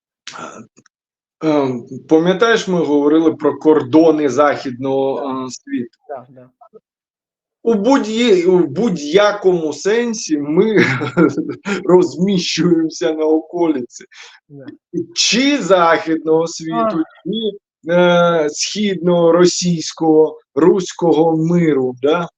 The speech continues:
Speaker 2: Да.
Speaker 1: світу. Е, у будь-якому випадку.
Speaker 2: Да.
Speaker 1: А, але, е, краще розміщуватися на околиці західного світу і, е,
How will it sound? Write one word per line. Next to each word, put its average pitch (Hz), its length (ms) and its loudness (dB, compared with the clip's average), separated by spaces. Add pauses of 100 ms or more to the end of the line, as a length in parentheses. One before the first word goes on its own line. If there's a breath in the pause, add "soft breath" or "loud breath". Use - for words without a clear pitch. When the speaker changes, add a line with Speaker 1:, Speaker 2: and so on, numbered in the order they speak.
(180)
Speaker 2:
Да. 127 600 -6 (160)
Speaker 1:
світу. 147 600 -8 (500 soft breath)
Е, 131 460 0 (640)
у 214 100 2
будь-якому 143 1080 0
випадку. 120 600 -6 (420)
Speaker 2:
Да. 131 280 -16 (320)
Speaker 1:
А, 160 360 2 (100)
але, 226 380 4
е, 143 960 0 (720)
краще 175 600 2
розміщуватися 151 1300 0
на 151 240 0
околиці 156 640 0
західного 190 680 0
світу - 500 -6 (520 loud breath)
і, 180 320 4 (280)
е, 170 340 2